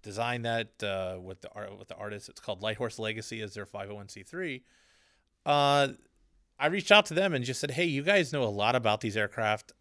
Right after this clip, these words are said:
Um, I, I'm a big Huey fan, but I don't know where they reside."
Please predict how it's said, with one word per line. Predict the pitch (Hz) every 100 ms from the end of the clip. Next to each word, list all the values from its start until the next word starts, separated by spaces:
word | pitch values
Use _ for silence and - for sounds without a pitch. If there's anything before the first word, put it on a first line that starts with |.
| -
Um, | 104 101 101 -
I, | 139 123 _ -
I'm | 123 113
a |
big | 95 117
Huey | - 120 110
fan, | - - 120 139
but | 120
I | 101
don't | 113 107
know | 110 107 107 _ _ _ _ _ _ _
where | 110 123
they | 117 113 110 101
reside." | 92 104 98 104 104 87 85 95